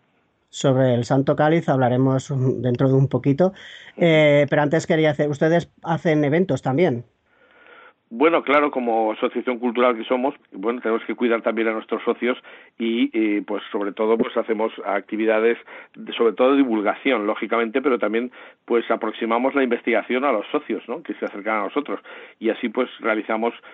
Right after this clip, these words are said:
Speaker 2: convenciones, congresos, eh, es, viajes a los lugares de interés sindonológico, etcétera. O sea, hay un montón de actividades, sí.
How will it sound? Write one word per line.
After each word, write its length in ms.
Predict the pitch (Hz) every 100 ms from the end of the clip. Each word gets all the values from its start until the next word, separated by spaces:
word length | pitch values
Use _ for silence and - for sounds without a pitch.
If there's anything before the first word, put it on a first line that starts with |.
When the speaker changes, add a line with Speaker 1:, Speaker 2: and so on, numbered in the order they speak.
| - _
Speaker 2:
convenciones, 840 | 117 113 101 - 135 139 135 143
congresos, 720 | 117 107 113 135 - 120 135 135 - - -
eh, 420 | 104 104 101 95 98 101
es, 140 | 107
viajes 880 | 104 95 92 90 98 113 123 123 110
a 80 | 117
los 160 | 107 101
lugares 260 | 117 113
de 60 | 113
interés 240 | 110 107
sindonológico, 720 | - 110 104 123 147 135 123
etcétera. 320 | - 131 139
O 20 | 95
sea, 120 | 107
hay 100 | 104
un 60 |
montón 300 | 120 110 110
de 100 | 107
actividades, 440 | 104 107 110 123 82
sí. 100 | -